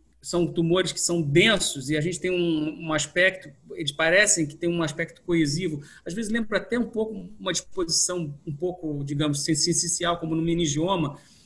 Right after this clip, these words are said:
em que as células parecem que estão, assim, agrupadas, densas, fazendo essas, essas bolas, assim, a gente tem essa impressão. Isso é típico do, dos, dos meduloblastomas Wnt. E essa, essa cromatina granular, às vezes com um nucleólozinho, isso aí é, é muito frequente nesses casos.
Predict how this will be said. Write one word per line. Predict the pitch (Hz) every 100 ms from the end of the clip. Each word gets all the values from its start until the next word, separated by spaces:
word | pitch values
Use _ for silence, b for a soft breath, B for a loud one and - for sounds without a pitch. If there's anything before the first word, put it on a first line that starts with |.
| B - 151
em | 143 -
que | 170
as | 156 -
células | 170 175
parecem | - 165 -
que |
estão, | - 165 151
assim, | 147 160 151 139
agrupadas, | 160 147 151 - 185 175 147
densas, | 139 165 185 175
fazendo | - 151 156
essas, | 156 156 147 -
essas | 143 139
bolas, | 127 131 180 165 127
assim, | 123 - 170
a |
gente | 147 151
tem | 165
essa | 160
impressão. | 165 175 156 147 131 127 b b b b -
Isso | 202 -
é | 170
típico | - 262 254 196
do, | 175
dos, | 175 175 151
dos | 151 151
meduloblastomas | 151 160 160 160 147 165 160
Wnt. | 143 139 165
E |
essa, | 165 170
essa | - -
cromatina | 208 190 165 - 190 165 143 B B
granular, | 143 180 180 151 147 170 147 - - _
às | -
vezes | 160 160
com | - 160
um |
nucleólozinho, | 160 143 160 160 151 139 170
isso | 175 180
aí | 180 190
é, | 180 - -
é | 175
muito | 202 294 -
frequente | 240 208 175 151 151
nesses | 143 -
casos. | - 101 98 -